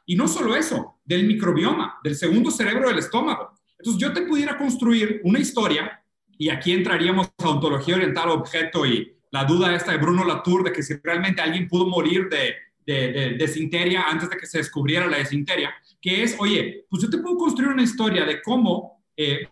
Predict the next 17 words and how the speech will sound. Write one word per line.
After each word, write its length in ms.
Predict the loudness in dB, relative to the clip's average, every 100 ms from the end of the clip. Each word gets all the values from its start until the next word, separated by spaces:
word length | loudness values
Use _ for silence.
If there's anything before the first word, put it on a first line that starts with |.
| -10 -4
muchas 280 | 0 0 0
de 80 | 0
las 140 | -2 -2
colonias, 760 | 0 2 4 2 0 -6 -14 _ -2
por 160 | 0
su 200 | 2 4
mala 340 | 4 2 -2 -2
alimentación, 840 | 2 4 4 2 -2 0 0 -2 -6 _ 0
tuvieron 640 | 2 4 2 2 0 0
malos 360 | 2 2 2 2
microbiomas 880 | 2 2 2 4 4 2 0 -6 -18 _ _
que 160 | -2
desarrollaron, 960 | 0 0 0 0 0 2 2 2 0 -4 -14 _ -4
eh, 220 | -2 0
estas 320 | -2 -2 0
ideologías. 680 | 2 2 0 0 -2 -6 -18 _ _ _ _ _ _ _ _ _ _ _ _ _ _ _
¿Sabes? 300 | -6 -4 -6